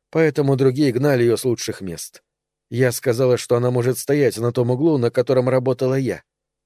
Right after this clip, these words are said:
Джуди, наклонив голову набок, начала объяснять. Я на собственной шкуре узнала, как тяжело бывает новеньким, и решила ей помочь. Рокси была миленькой, не красавица, но симпатичная,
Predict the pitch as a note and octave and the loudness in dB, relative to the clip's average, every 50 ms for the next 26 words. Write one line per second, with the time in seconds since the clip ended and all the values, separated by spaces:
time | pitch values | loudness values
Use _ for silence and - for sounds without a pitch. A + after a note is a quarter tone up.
0 | _ _ _ _ - - B2+ C3+ B2 A2 A#2+ B2 B2+ - B2 B2 B2 B2+ B2+ A2+ | _ _ _ _ -4 0 2 2 2 2 2 0 0 2 2 2 2 2 0 0
1 | A2 A2 B2+ B2+ A#2 A2+ G#2 A2 A2+ A#2 D3 D3 D3+ C3+ - _ _ _ _ _ | 0 0 0 2 2 2 0 0 0 0 0 0 0 -2 -2 _ _ _ _ _
2 | _ _ A2 A#2+ B2+ - - C3 C3+ C3+ C3 B2+ A#2+ B2 B2+ B2+ - - - F2+ | _ _ -2 -2 -2 0 2 2 4 4 4 2 0 -2 -6 -8 -8 -8 -10 -8
3 | E2+ D#2+ - - - - _ _ _ _ _ _ _ _ _ _ - B2+ C3+ C#3 | -8 -8 -10 -12 -16 -20 _ _ _ _ _ _ _ _ _ _ -2 0 0 2
4 | C#3 C#3 C3 - D#3 C#3 - - D3+ C#3+ C#3+ C3+ - - - E3+ D#3+ C3 A2 G2+ | 2 0 2 0 0 -2 0 0 0 0 0 -2 -2 -4 -2 0 2 2 2 0
5 | G2 G#2 A#2+ C3+ C3+ C3+ B2 - _ _ _ _ _ _ _ - C#3 A#2+ - - | 0 -2 0 0 2 0 0 -2 _ _ _ _ _ _ _ -4 -4 -4 -2 -2
6 | C#3 B2+ A2+ C#3+ D3+ E3 D3+ G#2 G2+ G2 G2 G#2+ G#2 G2+ G#2+ C#3 D3+ C#3 D3 D3+ | -2 -2 -2 0 0 0 0 2 0 0 2 2 2 2 2 0 0 2 0 -2
7 | C#3 A#2 C3+ C#3 C3 C3 B2 A2+ - - D3 D3 C3+ A#2 G#2 A#2 B2 - - E2+ | -2 -2 0 2 2 2 2 0 -2 -2 -2 0 0 0 0 -2 -4 -4 -6 -8
8 | D#2+ D2 D2+ D2+ - - - _ _ _ _ _ _ _ _ _ _ _ _ - | -8 -10 -12 -14 -14 -18 -20 _ _ _ _ _ _ _ _ _ _ _ _ -2
9 | D#3 F3+ F3 - - - E3 C#3 D3 D3+ D#3 D#3 D#3 F3 F3 C#3+ A2 G2 F2 - | -2 0 0 -2 -2 -2 2 2 4 4 4 4 2 2 0 0 0 -2 -4 -10
10 | D#2+ - - _ _ _ _ _ - F3 F#3+ - E3+ D3+ B2+ - - D3+ D3 D3+ | -16 -18 -18 _ _ _ _ _ -2 -2 0 0 2 0 0 0 0 0 0 0
11 | C#3 C3 - - G#2+ G#2 A#2+ C#3 C#3 B2 - - D#3+ D3+ C#3+ A#2+ - - A2 G#2 | 0 -2 -4 -6 -4 -2 0 0 0 0 0 -2 -2 0 -2 -4 -4 -6 -8 -8
12 | - - - - - | -8 -10 -12 -14 -16